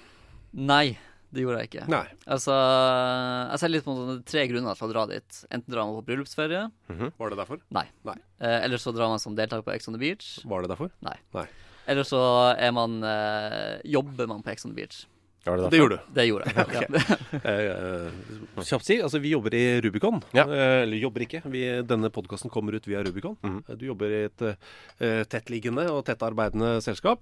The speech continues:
Speaker 1: Ja.
Speaker 2: Eh,
Speaker 3: Som heter Rubicon?
Speaker 1: Nei,
Speaker 2: eh,
Speaker 1: som heter High Five.
Speaker 3: Ok.
Speaker 2: Og Rubicon produserer Ex on the Beach.
Speaker 3: Ja.
Speaker 1: Ja.
Speaker 2: Hva, hva gjorde, kan jeg bare spørre? Hva
Speaker 1: Eh, jeg lastet inn materialet, gjorde klar for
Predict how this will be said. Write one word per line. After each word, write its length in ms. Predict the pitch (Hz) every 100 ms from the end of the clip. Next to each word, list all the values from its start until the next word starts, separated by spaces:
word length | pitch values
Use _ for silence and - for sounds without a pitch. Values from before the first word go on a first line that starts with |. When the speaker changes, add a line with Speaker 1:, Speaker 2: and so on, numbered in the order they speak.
| -
Speaker 1:
Ja. 100 | 127 - -
Speaker 2:
Eh, 640 | 120 113 110 104 101 104 104 - -
Speaker 3:
Som 160 | - 101
heter 160 | 101
Rubicon? 320 | 95 92 139 196 -
Speaker 1:
Nei, 140 | 113
Speaker 2:
eh, 40 | 107
Speaker 1:
som 180 | -
heter 180 | 107 -
High 180 | 104 101
Five. 300 | 101 - - - -
Speaker 3:
Ok. 240 | 107 104 107 - -
Speaker 2:
Og 160 | 151
Rubicon 540 | 143 131 135 147 139 139
produserer 500 | 147 131 120 104 113
Ex 140 | 101
on 80 | 131
the 60 | 139
Beach. 280 | 156 -
Speaker 3:
Ja. 120 | 117 113 -
Speaker 1:
Ja. 120 | 110
Speaker 2:
Hva, 200 | 135 143
hva 140 | 143 147
gjorde, 300 | 139 120 113
kan 140 | 113
jeg 20 |
bare 100 | 95
spørre? 240 | - 104 175
Hva 420 | 127 90 85 85 85 - -
Speaker 1:
Eh, 400 | 127 127 123 123
jeg 460 | 120 135 131 127 123
lastet 380 | 120 127 - 131
inn 160 | 135 120
materialet, 640 | 107 - 110 113 113 113
gjorde 180 | 123 117
klar 300 | - - 120
for 300 | 113 - 107